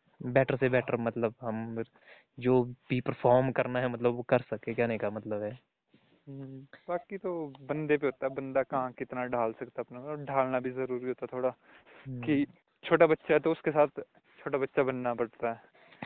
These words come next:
Speaker 2: अब एक
Speaker 1: हम्म।
Speaker 2: बड़ा बूढ़ा है, ठीक है, अब उसके साथ आपको वैसी बात करनी पड़ेगी,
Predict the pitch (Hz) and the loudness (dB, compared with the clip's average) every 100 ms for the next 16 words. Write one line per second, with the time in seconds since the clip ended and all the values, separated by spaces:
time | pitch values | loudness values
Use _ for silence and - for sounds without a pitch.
0 | - - 139 131 120 113 123 117 120 117 | -16 -14 -6 -2 -2 2 0 2 2 2
1 | 127 123 120 117 117 113 110 113 - _ | -2 2 6 6 4 0 -2 -4 -12 _
2 | _ - 131 131 123 131 - 151 143 147 | _ -6 0 0 0 -4 -8 -2 2 2
3 | 139 151 147 139 139 147 - 147 123 - | 2 -2 -4 -4 -6 -6 -4 0 0 0
4 | 123 120 120 120 120 | -6 -8 -6 -6 -10